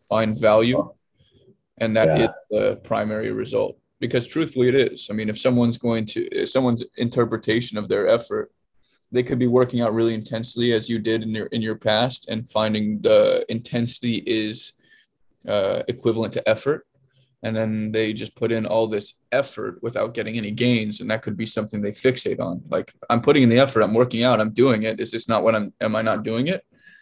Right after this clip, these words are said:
Speaker 1: And you're associating, they don't have to ask that question anymore because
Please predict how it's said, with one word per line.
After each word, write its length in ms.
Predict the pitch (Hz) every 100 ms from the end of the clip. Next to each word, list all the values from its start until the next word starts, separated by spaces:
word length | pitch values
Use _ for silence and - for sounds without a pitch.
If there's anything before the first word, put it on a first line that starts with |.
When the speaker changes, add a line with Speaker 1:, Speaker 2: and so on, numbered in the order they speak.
| _ -
Speaker 1:
And 340 | 113 110 104
you're 420 | 110 117 113 110
associating, 920 | 90 117 123 117 - 113 110 110 110 104
they 100 | 120
don't 160 | 120
have 160 | 127 107
to 160 | - 110
ask 240 | 110 -
that 160 | - -
question 320 | 117 123 104
anymore 340 | 107 113 117
because 640 | - - - - - -